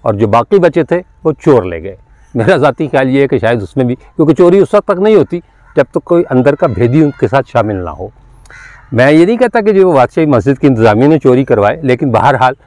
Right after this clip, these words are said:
ये तयशुदा बात है कि कोई ना कोई भेदी होता है तो चोरी होती है। बहरहाल वो चोरी हो गए, बहुत बड़ा स्कैंडल बना, तहकीकात हुई, उनकी तलाश भी की गई, लेकिन वो न मिलने थे न मिले।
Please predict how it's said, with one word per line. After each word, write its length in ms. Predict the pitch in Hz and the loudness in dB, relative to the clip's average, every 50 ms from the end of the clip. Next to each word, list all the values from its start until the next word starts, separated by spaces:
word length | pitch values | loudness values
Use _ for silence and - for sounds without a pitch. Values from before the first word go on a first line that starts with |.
| _ _ - - | _ _ -8 -6
ये 80 | 127 | -6
तयशुदा 480 | 120 _ - 170 180 - - 139 123 113 | -4 _ -2 -2 -2 0 -2 0 0 0
बात 280 | 98 98 98 101 - 101 | 0 0 0 0 -2 -4
है 80 | 110 - _ _ _ _ _ _ - | -8 -8 _ _ _ _ _ _ -2
कि 80 | 139 127 | -2 -2
कोई 220 | - - 135 143 | 0 2 0 2
ना 80 | 143 147 | 2 0
कोई 140 | 143 147 131 | 0 -2 -2
भेदी 360 | 101 101 104 107 113 147 139 | -2 0 -2 -2 -2 -2 -4
होता 320 | 98 85 117 - - 147 | -2 -2 -2 0 0 0
है 120 | 123 131 127 | 0 0 -2
तो 100 | 131 101 | -4 -4
चोरी 260 | - 131 120 117 123 | -2 -2 -2 0 -2
होती 160 | 127 - 165 | -2 -2 -2
है। 40 | 139 | 0
बहरहाल 220 | 139 143 160 165 | 0 0 0 -2
वो 140 | 151 160 147 | -4 -4 -6
चोरी 340 | - - - 131 135 156 143 | -6 -4 0 0 0 2 2
हो 140 | 117 127 123 | 0 0 2
गए, 140 | 131 127 | 0 0
बहुत 220 | 117 107 110 117 107 | 0 0 -2 -2 -2
बड़ा 220 | 104 104 107 104 | -2 -2 -2 -2
स्कैंडल 420 | 90 - - - 151 160 151 147 135 | -4 -4 -4 -2 0 2 2 2 2
बना, 400 | 117 117 117 123 120 117 110 - - - - - - - | 2 0 2 2 0 0 0 -4 -8 -20 -20 -14 -6 -2
तहकीकात 600 | 135 117 - - 135 - - 139 135 139 - - | -2 -2 0 -2 -4 -2 2 2 2 2 0 -4
हुई, 160 | 120 127 127 | -4 -4 -4
उनकी 240 | 123 123 117 110 127 | -4 -6 -6 -8 -6
तलाश 400 | - - 147 147 151 151 131 107 | -2 0 2 2 2 0 0 -4
भी 120 | 139 120 | -6 -8
की 180 | 113 - 123 110 | -8 -8 -8 -4
गई, 140 | 98 120 113 | -2 -2 0
लेकिन 380 | 117 135 156 151 - 170 175 - _ _ _ _ _ _ - | 0 0 0 0 0 -2 -4 -6 _ _ _ _ _ _ -4
वो 80 | 139 131 | -2 0
न 160 | 127 120 117 | 0 2 2
मिलने 340 | 117 120 135 147 151 165 160 | 2 2 4 4 4 2 0
थे 180 | - 160 170 - - - | -2 -4 -8 -8 -8 -6
न 180 | 123 113 104 95 | -6 -4 -4 -4
मिले। 260 | 85 82 85 85 | -6 -8 -8 -12